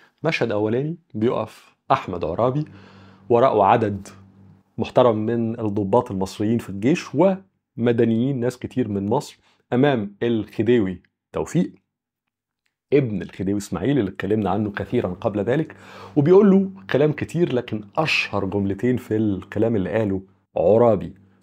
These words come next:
لتوفيق هو: "والله لقد خلقنا الله أحرارًا ولن نستعبد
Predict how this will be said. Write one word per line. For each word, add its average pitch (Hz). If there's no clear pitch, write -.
لتوفيق 113
هو: 113
"والله 107
لقد 101
خلقنا 104
الله 95
أحرارًا 107
ولن 110
نستعبد 101